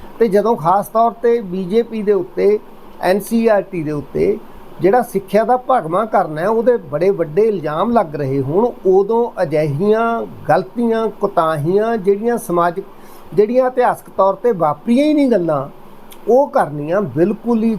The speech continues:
ਗਲਤ ਨੇ। ਤੇ ਉਹਨਾਂ ਦੇ ਖਿਲਾਫ ਜਿਹੜਾ ਪਹਿਲਾਂ ਤੋਂ ਹੀ ਇਹ ਇਲਜ਼ਾਮ ਚੱਲ ਰਿਹਾ, ਹੋਰ ਵੀ ਤਿੱਖਾ ਹੁੰਦਾ ਹੈ,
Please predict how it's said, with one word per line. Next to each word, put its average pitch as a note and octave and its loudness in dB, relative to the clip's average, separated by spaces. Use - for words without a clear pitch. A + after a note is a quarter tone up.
ਗਲਤ F#3+ 0
ਨੇ। D3+ -2
ਤੇ F3+ 2
ਉਹਨਾਂ A#3+ 4
ਦੇ A#3 2
ਖਿਲਾਫ F3+ 0
ਜਿਹੜਾ G3 2
ਪਹਿਲਾਂ G#3 0
ਤੋਂ A#3+ -4
ਹੀ G#3+ 0
ਇਹ G#3 4
ਇਲਜ਼ਾਮ E3 0
ਚੱਲ D3+ -2
ਰਿਹਾ, E3 0
ਹੋਰ E3 2
ਵੀ F#3 -4
ਤਿੱਖਾ F#3+ 0
ਹੁੰਦਾ A#2+ -8
ਹੈ, - -16